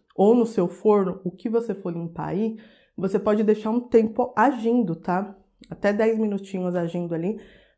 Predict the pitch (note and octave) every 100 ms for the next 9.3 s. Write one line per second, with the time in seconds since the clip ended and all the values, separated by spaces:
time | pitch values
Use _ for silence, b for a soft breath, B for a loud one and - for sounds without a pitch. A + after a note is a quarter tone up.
0 | - B3 C4 C4+ C4+ B3+ B3 A#3+ G#3+ A3
1 | A3 C4+ C4+ G3 G#3 G#3 A3 A3 - F#3+
2 | F#3+ F#3+ - G#3+ F3 F3+ F#3 F#3 G3 G3
3 | D#3 C3+ - D#3 - - F#3+ F#3+ G#3+ G3+
4 | E3 - b b b b _ G#3 G#3+ G#3+
5 | G3 G3 F#3+ F3 F3+ F3+ F3 F3+ D#3 D#3
6 | E3 G3 A#3 A3+ A#3+ A3+ - F#3 F3 -
7 | D3+ D3 - F#3+ F3+ E3+ E3 E3 A3+ A#3
8 | G3+ F#3+ - F3+ E3+ E3 D#3+ - D3+ D#3
9 | G3 G#3 G#3